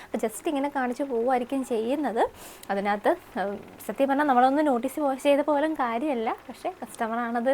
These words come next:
നോ-, നോട്ടീസ് ചെയ്ത് പറയുന്നത് രണ്ട് മൂന്ന് ബീഡ് കൂടുതലുണ്ടെന്നുള്ള കാര്യം. എന്തെങ്കിലും ഡാമേജ് ഒരു ഐറ്റം ആണ് ഇവിടുന്ന് കയറുന്നതെങ്കിൽ ഉറപ്പായിട്ടും നിങ്ങളത് ഇൻഫോം ചെയ്തിട്ട് നമ്മൾ അയക്കുകയുള്ളൂ കേട്ടോ. അല്ലെങ്കിൽ നമ്മുടെ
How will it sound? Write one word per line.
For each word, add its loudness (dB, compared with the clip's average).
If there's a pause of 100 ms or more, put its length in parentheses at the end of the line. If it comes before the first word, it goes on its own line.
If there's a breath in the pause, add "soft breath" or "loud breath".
നോ-, -2
നോട്ടീസ് 0
ചെയ്ത് 0 (100)
പറയുന്നത് 0 (160)
രണ്ട് -4
മൂന്ന് -4
ബീഡ് -2
കൂടുതലുണ്ടെന്നുള്ള 2
കാര്യം. -6
എന്തെങ്കിലും -2
ഡാമേജ് 2
ഒരു 2
ഐറ്റം -2
ആണ് 0
ഇവിടുന്ന് 0
കയറുന്നതെങ്കിൽ -2
ഉറപ്പായിട്ടും 0
നിങ്ങളത് 2
ഇൻഫോം -2
ചെയ്തിട്ട് -2
നമ്മൾ -4
അയക്കുകയുള്ളൂ -6
കേട്ടോ. -2 (520 loud breath)
അല്ലെങ്കിൽ 4
നമ്മുടെ 2